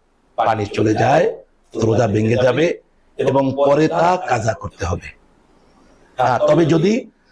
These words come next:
রোজার কথা স্মরণ না থাকে, রোজার কথা স্মরণ না থাকার কারণে গলার ভিতরে পানি চলে যায়, এতে রোজা ভঙ্গে, ভঙ্গ হবে না এবং কাজা কাফারা কোনোটি প্রয়োজন হবে না।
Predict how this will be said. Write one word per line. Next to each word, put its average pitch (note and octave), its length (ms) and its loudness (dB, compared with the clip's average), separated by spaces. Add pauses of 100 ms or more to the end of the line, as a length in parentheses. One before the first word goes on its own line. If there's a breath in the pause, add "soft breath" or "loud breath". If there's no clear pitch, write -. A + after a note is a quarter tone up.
(140)
রোজার F#3 520 4
কথা G3+ 180 2 (140)
স্মরণ F3 260 2 (120)
না D3 60 4 (120)
থাকে, A#2+ 240 -6 (1500 soft breath)
রোজার D#3+ 380 4
কথা F3 220 0 (260)
স্মরণ D3 320 0 (120)
না C3+ 60 4 (120)
থাকার D3+ 260 0 (100)
কারণে A#2+ 320 0 (640)
গলার D#3 440 2
ভিতরে D#3 260 0 (100)
পানি C3 160 0 (140)
চলে A#2+ 160 0 (100)
যায়, D#3 200 4 (580)
এতে C#3 300 -2 (100)
রোজা A#2+ 220 2 (100)
ভঙ্গে, A2 280 -2 (140)
ভঙ্গ A2+ 180 -4 (120)
হবে C#3+ 220 -2
না F3 60 2 (440)
এবং C3 220 0 (200)
কাজা C3+ 260 2 (160)
কাফারা C#3 380 -2 (240)
কোনোটি B2 280 -2 (100)
প্রয়োজন G2 340 -2
হবে C#3 220 -2
না। B2+ 40 -2